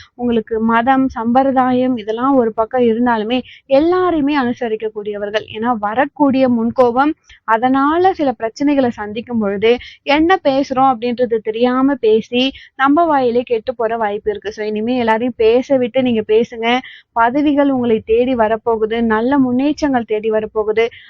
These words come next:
அதுக்கு தயார் நிலையிலே இப்ப நீங்க இருக்கணும். யாரையுமே புறம்பா தள்ளாதீங்க, யாரையுமே உதாசீனப்படுத்த வேண்டாம்.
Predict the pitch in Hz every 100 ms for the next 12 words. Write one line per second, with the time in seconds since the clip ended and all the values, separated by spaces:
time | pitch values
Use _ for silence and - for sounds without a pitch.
0 | - 233 233 240 226 233 269 320 349 311
1 | 262 226 262 240 226 202 208 196 226 226
2 | _ - 220 214 240 254 240 262 254 220
3 | 220 220 220 214 220 226 214 214 226 233
4 | - - - 247 269 330 339 311 269 294
5 | 254 240 277 320 285 233 214 202 214 214
6 | 208 214